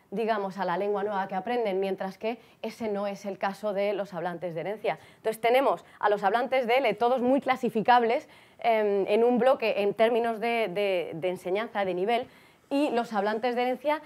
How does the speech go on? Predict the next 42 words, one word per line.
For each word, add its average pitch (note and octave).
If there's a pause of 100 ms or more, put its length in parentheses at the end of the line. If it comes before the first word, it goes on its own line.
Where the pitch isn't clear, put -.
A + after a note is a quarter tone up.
(140)
donde A3
la G#3
variabilidad G#3+
es -
tan A#3+
alta D#4+
que C4+
casi B3
tenemos D4
que C#4+
ir D#4
on C4+
a G#3+
case G#3+
by G#3
case B3
basis, A3
¿no? A3 (300)
Hay A3+
que B3+
ir C#4
un D4
poquito, D4 (600)
eh, B3
mirando A#3+
caso C#4+
por C4
caso C#4
cuál G#3+
es A3
la F#3+
historia, D4
em, G#3 (160)
cuándo G#3
llegaron G#3+
a -
Estados G#3
Unidos, C4+
cuánta A3
escolarización G3
tienen G3
previa, G#3